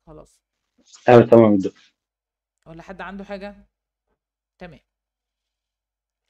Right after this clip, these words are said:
Speaker 1: طيب، إيه الصعوبة بقى في دراسة سلوك هذا المستهلك العظيم؟ أول حاجة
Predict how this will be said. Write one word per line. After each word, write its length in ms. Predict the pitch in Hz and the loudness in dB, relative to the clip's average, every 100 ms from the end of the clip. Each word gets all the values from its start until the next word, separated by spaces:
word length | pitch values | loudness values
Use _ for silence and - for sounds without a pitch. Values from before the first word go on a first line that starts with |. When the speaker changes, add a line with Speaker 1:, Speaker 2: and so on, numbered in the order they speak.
| _ _ _ _ _ - | _ _ _ _ _ -12
Speaker 1:
طيب، 220 | 208 202 | -12 -12
إيه 140 | 269 | -16
الصعوبة 460 | 359 - 233 277 277 | -14 -14 -12 -10 -10
بقى 280 | 262 359 370 | -10 -14 -16
في 160 | - | -20
دراسة 460 | 202 214 254 - 262 _ - _ | -12 -10 -10 -14 -20 _ -20 _
سلوك 420 | - 214 233 226 | -16 -16 -16 -16
هذا 180 | 220 208 | -14 -14
المستهلك 500 | 190 - 208 185 185 | -16 -18 -18 -18 -20
العظيم؟ 460 | 151 156 170 160 _ _ _ _ _ _ _ _ _ _ _ _ _ _ _ _ - | -20 -20 -20 -20 _ _ _ _ _ _ _ _ _ _ _ _ _ _ _ _ -10
أول 320 | 294 330 269 | -10 -8 -12
حاجة 420 | - 302 294 311 | -12 -12 -10 -12